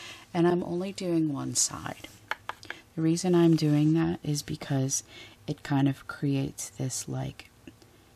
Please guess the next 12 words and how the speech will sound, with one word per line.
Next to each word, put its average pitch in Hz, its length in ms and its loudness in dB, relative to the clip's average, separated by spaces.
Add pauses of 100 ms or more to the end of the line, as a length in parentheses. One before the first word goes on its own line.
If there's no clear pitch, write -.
(280)
feathered 135 760 0
look, 139 340 -6 (140)
as, 135 280 -4
like, 127 180 -6
it's - 300 -8
tapering 139 600 -6
out, 151 320 -12
like 143 220 -8
a 135 40 -6
feather 131 380 -6
sticking 139 520 -6
out. 156 240 -6